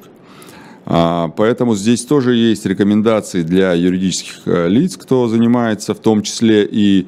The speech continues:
поручением обработки, да, информации. Это надо, опять же, проанализировать и, а,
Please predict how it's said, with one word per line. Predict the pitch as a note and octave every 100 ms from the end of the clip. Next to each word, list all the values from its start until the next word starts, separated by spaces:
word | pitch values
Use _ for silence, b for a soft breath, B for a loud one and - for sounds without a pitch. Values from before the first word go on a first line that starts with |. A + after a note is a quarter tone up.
| B B B B
поручением | A2 A2+ A2 C3 B2 A2 G2 F#2+
обработки, | G2 G2 G2 F#2+ F#2 - E2+
да, | G2+ B2+
информации. | A2+ F#2+ G2+ G2 F#2 E2+ - F2 E2+
Это | G#2 G#2
надо, | G2 G2 F2+
опять | F2 G#2+ F#2+
же, | F2+ E2 B B -
проанализировать | G#2 G#2 G#2+ A2 G#2+ B2+ A2+ G2 - -
и, | G2+ G2 F2+ - B B B
а, | F2 F2 E2+ E2+ D#2+